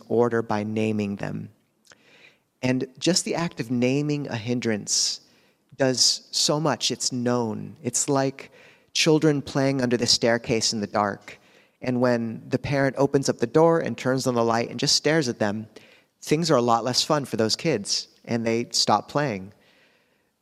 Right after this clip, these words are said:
So often, and this is a really powerful skill in daily life,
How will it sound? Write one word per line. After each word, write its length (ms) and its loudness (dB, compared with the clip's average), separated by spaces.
So 200 4
often, 540 0
and 140 0
this 160 0
is 200 0
a 60 2
really 340 4
powerful 380 -2
skill 320 2
in 120 2
daily 340 0
life, 420 -2